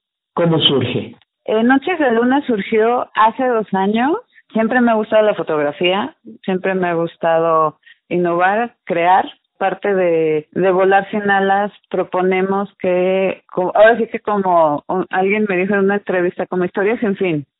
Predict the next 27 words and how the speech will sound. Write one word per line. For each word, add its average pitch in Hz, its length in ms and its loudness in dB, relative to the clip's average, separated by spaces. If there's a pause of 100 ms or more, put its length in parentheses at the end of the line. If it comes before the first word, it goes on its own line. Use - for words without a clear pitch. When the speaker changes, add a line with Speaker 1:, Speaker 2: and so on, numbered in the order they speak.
(160)
Speaker 2:
¿no? 185 440 0
Este, 165 240 -2
Speaker 1:
Ujú. 139 200 -2 (440)
Speaker 2:
que 196 120 -2
llega 208 240 2
a 233 80 2
la 208 80 0
nada 196 480 2
y 196 60 0
la 175 120 0
imaginación 165 640 -2
es 180 140 -4
parte, 160 400 -2
¿no? 160 300 -2
De 175 120 -2
la 143 280 -2
salvación 151 640 -4
del 151 260 -4
ser 160 140 -2
humano. 175 420 0 (720)
Ricardo 165 520 -4
Talavera, 175 680 0
el 165 100 -4
creador 147 440 -2
de 165 100 0
La 175 160 0
Diabla, 170 460 0